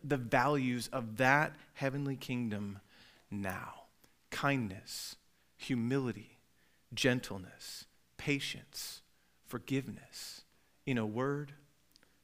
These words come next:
love. That's what binds everything together in perfect harmony. And as the word of Christ dwells richly in us, we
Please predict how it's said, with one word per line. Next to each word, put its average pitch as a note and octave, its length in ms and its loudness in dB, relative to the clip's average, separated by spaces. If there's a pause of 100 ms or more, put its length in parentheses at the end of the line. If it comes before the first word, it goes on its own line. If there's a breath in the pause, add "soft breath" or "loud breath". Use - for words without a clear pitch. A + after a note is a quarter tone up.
(260)
love. F#2+ 500 -6 (540)
That's C3 300 6
what C3+ 220 0
binds B2+ 540 0
everything C3 440 -2
together G2+ 600 -6 (540 soft breath)
in G2+ 220 -4
perfect - 800 -6 (640)
harmony. G2 480 -10 (540)
And B2+ 120 -4
as B2+ 140 0
the B2+ 100 2
word D#3 480 4
of - 220 -4
Christ C#3 600 -4
dwells D3+ 720 6
richly D3+ 880 2
in C3+ 200 0
us, G#2+ 280 -4
we D3 200 0